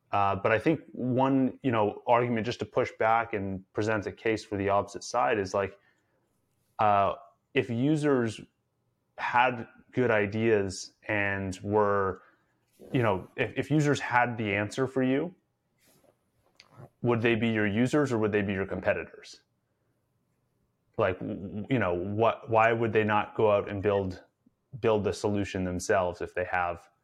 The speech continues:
if they have the ideas? Um, and I, I w-, I wonder that, I wonder if daos and this, like, decentralized governance structure where you don't really have to do anything other than be a user to, to contribute,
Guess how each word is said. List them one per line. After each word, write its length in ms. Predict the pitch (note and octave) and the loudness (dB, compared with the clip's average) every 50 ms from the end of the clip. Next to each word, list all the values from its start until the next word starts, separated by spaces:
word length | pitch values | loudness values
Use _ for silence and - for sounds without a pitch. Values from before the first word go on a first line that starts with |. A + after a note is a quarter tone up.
| _ _ _ _ _ _ _ | _ _ _ _ _ _ _
if 80 | _ - | _ -6
they 100 | - F2 | -6 -2
have 220 | E2+ F#2 F2+ F2 | -2 -2 -2 -2
the 120 | G2 F2+ E2 | -4 -4 -4
ideas? 480 | D#2+ E2 E2+ E2+ F2 F#2+ G2+ - - - _ _ _ _ - | -4 -4 -4 -2 -2 -2 -2 -6 -14 -20 _ _ _ _ -8
Um, 380 | F#2 F2+ F2 F2 F2 E2+ - - | -6 -6 -4 -6 -6 -8 -8 -8
and 100 | - G2 | -6 -4
I, 120 | G2 F#2+ - - | -4 -4 -4 -4
I 40 | G2+ | -4
w-, 380 | G#2 G2+ G2+ G#2 G#2 A2 A2 - - | -2 -2 -2 -4 -4 -6 -8 -4 -2
I 80 | A2 G#2+ | 0 0
wonder 380 | G#2+ A2 B2+ C#3 C#3 C#3 C3+ | 2 2 2 2 4 2 2
that, 260 | A#2 A#2 G#2+ - - - - _ _ _ - | 4 2 2 0 -2 -8 -20 _ _ _ -2
I 60 | A2 | 0
wonder 260 | A2+ C#3 D#3 D#3 - | 0 0 0 0 0
if 280 | - A#2+ - - - _ _ _ _ _ _ _ _ _ _ _ - A#2 | 0 0 0 -2 -6 _ _ _ _ _ _ _ _ _ _ _ -6 -2
daos 600 | G#2 A2+ G#2+ G#2+ G#2+ G#2 G#2 G#2 G#2 G2 F#2+ - | 0 2 2 4 4 4 2 2 0 -2 -4 -6
and 140 | G#2 G#2 G2+ | -6 -4 -2
this, 200 | G2+ F#2+ - - | -2 -4 -2 -2
like, 320 | G2 F#2 F2+ F2+ F2 - - - _ - _ _ _ _ _ _ _ _ _ _ - | -2 -2 -2 -2 -4 -8 -16 -20 _ -20 _ _ _ _ _ _ _ _ _ _ -6
decentralized 920 | - G#2 - - B2+ A#2 A2 - - A2 G#2+ G#2 G2+ G2 G2 G2 F#2 - - | -4 -4 -2 0 0 -2 -2 -2 0 0 2 2 4 2 2 0 -2 -4 -2
governance 460 | G2+ F#2 F#2+ G2 F#2 F#2 F2 F2+ - | -2 -2 -2 -2 -4 -4 -6 -6 -8
structure 920 | - - - _ - - G#2+ F#2+ - - - - F#2+ E2+ E2 E2 E2+ - - _ _ _ _ _ - | -10 -10 -12 _ -2 -2 -2 -2 -2 -6 -8 -6 -4 -4 -4 -4 -6 -10 -12 _ _ _ _ _ -4
where 180 | G2 G2 F#2+ G2 | -2 0 0 0
you 140 | F#2+ G#2 | 0 2
don't 200 | A2 B2+ C3 B2 | 2 2 2 2
really 240 | B2 A#2+ A#2+ A#2 A#2 | 2 2 2 2 2
have 280 | G2+ A2 G#2+ G2+ - - | 2 2 0 0 -2 -4
to 80 | G#2+ | -8
do 220 | G2+ G2 G2+ G#2 G2+ | -4 -2 0 0 0
anything 320 | G2+ G2+ G2 F#2+ G#2 G2 | 0 -2 -2 -4 -4 -2
other 180 | F#2+ G2 G2+ G2 | -2 0 0 0
than 180 | F#2+ G2+ G2 F#2 | -2 -2 -2 -2
be 100 | G2 G2 | -2 0
a 80 | F#2+ | 0
user 320 | F#2+ F#2 F#2+ F#2+ G2+ G#2+ G#2 | 0 0 0 0 0 -2 -2
to, 340 | G2+ - G2 F#2 F#2 F2+ - - | -2 -4 -4 -4 -4 -4 -6 -10
to 400 | - - G2 F#2 F2+ F2+ F2 E2+ _ _ _ _ _ _ _ _ _ | -6 -4 -2 -2 -2 -2 -4 -6 _ _ _ _ _ _ _ _ _
contribute, 540 | - - G2+ - - A2+ A2+ B2+ C#3 D3+ D3+ | -8 -8 -6 -2 -2 -2 0 2 0 0 -2